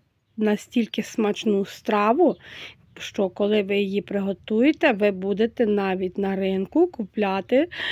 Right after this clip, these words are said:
часникові стрілки, щоб час від часу своїх рідних балувати такою стравою. От, о-, от таку жменьку я нарвала, друзі.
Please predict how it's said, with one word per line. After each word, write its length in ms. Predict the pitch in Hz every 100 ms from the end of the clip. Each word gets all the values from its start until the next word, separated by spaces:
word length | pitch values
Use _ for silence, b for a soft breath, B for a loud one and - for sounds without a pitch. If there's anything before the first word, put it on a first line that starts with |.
| B B B
часникові 760 | - 269 247 240 226 233 214 214
стрілки, 600 | - - 226 262 320 415
щоб 440 | - - 247 240
час 280 | - 220 214
від 160 | 214 190
часу 520 | 226 254 - 349 226 - - - - - - -
своїх 480 | - 208 208 208 -
рідних 580 | 190 180 190 247 - - _ _
балувати 640 | - 196 214 262 269 262 190
такою 500 | 208 - - 220 220
стравою. 460 | - 233 202 185 - B B B B B B -
От, 160 | - 403 - -
о-, 200 | 311 349
от 140 | 330
таку 240 | 330 294 277
жменьку 440 | 220 262 370 381
я 180 | 254 226
нарвала, 520 | 208 202 202 190 190 - b b b -
друзі. 460 | 180 196 190 185